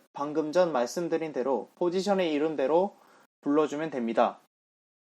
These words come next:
다음은 수비 관련 규정입니다. 첫째, 볼루수 이외의 수비자는 타자가 타격 시 페어 지역 안에 있어야 합니다. 페어 지역이란 저번 영상에서 말씀드린 것처럼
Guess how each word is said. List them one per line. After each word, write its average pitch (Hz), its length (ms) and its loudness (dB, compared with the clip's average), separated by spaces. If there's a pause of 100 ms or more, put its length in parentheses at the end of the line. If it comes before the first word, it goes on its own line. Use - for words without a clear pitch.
(120)
다음은 147 240 4
수비 208 320 0
관련 190 320 6
규정입니다. 123 680 0 (1120)
첫째, 190 440 6 (300)
볼루수 202 420 4
이외의 160 380 6
수비자는 147 580 -2 (160)
타자가 180 460 4
타격 175 280 -2
시 - 340 -4
페어 190 280 6
지역 170 240 6
안에 135 300 2
있어야 135 340 0
합니다. 110 400 0 (420)
페어 214 220 6
지역이란 147 580 2 (280)
저번 180 300 4
영상에서 165 500 0
말씀드린 156 500 2
것처럼 139 460 4